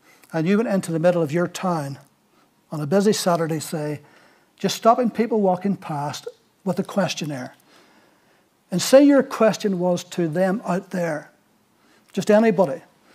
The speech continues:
Say your question was, "Can I ask you, what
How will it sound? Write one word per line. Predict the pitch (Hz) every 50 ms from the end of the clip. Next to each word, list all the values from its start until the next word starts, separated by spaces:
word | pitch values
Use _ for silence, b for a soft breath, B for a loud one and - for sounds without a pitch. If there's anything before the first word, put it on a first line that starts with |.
| b b b
Say | - - 269
your | 285 277 247
question | 269 - 214 214 185 - - 196 180
was, | 175 180 180 180 180 160 - - - b b b b b b -
"Can | 208 214
I | 254 294
ask | 302 277 220 208 180 - - -
you, | 202 196 180 165 143 - _ b b b b b b b b b b b b _
what | - 208 180 196 247 285 311 294 - - -